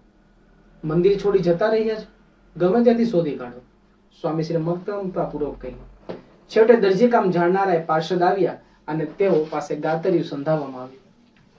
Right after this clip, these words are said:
ત્યાં સુધીની લગભગ પંદર વીસ મિનિટ સ્વામીશ્રી રાહ જોઈ રહ્યા.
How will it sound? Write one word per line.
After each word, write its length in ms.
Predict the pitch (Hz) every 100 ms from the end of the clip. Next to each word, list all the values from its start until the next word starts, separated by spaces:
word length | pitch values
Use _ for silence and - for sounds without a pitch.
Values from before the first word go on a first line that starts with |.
| -
ત્યાં 180 | 170 170
સુધીની 420 | 170 170 180 185
લગભગ 360 | 156 - 180
પંદર 380 | 175 156 160 147
વીસ 260 | 151 190 190
મિનિટ 200 | 156 -
સ્વામીશ્રી 600 | - 151 170 170 - 123 _ _ _ _ 151
રાહ 260 | 156 165
જોઈ 180 | 147 131
રહ્યા. 300 | 123 120